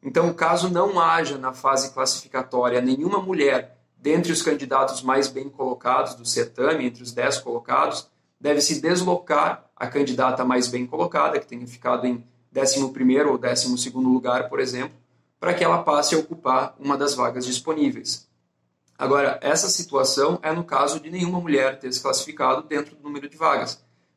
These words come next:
Mas imaginemos que nesse mesmo exemplo que eu citei, todos os dez primeiros colocados fossem mulheres.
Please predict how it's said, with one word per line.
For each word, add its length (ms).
Mas 160
imaginemos 640
que 140
nesse 280
mesmo 360
exemplo 460
que 100
eu 60
citei, 580
todos 280
os 120
dez 220
primeiros 420
colocados 600
fossem 440
mulheres. 680